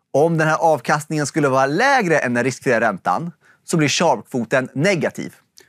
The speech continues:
Och därför var det så att var Sharpe-kvoten på minus, negativ,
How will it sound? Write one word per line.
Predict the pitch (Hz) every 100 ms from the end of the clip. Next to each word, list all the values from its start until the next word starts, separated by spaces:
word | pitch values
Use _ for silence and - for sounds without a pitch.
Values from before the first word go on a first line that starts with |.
| _
Och | 143
därför | 170 180
var | 156 156
det | 135
så | -
att | 127 - - -
var | 123 147
Sharpe-kvoten | 147 135 123 131 123 123 -
på |
minus, | 120 185 185 202 -
negativ, | 135 127 123 147 185